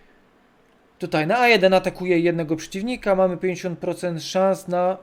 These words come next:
wydłużenie czasu trw-, cooldownów, e, jednego skilla na celu na dwie tury. Szanse rosną do stu procent, jeżeli przeciwnik ma, e, pięćdziesiąt procent albo mniej H P.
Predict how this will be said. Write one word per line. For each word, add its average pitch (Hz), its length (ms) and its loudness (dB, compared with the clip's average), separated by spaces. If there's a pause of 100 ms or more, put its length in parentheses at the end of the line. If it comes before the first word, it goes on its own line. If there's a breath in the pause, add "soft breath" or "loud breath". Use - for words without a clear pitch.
(520)
wydłużenie 180 440 -2
czasu 165 280 -14
trw-, - 420 -14
cooldownów, 175 880 2 (480)
e, 101 400 -10 (400)
jednego 170 640 2
skilla 190 460 0
na 147 120 -2
celu 160 280 -2
na 143 120 -4
dwie 139 200 -4
tury. 208 360 -2 (520 soft breath)
Szanse 190 520 0
rosną 180 360 -2
do 156 100 -4
stu 156 160 -8
procent, 180 360 -4
jeżeli 156 340 -2 (180)
przeciwnik 190 920 -8
ma, 160 360 -4 (920 soft breath)
e, 151 280 -8
pięćdziesiąt 180 420 -4
procent 170 420 -6
albo 165 300 0
mniej 139 400 -4 (320)
H 139 360 -6
P. 156 60 -4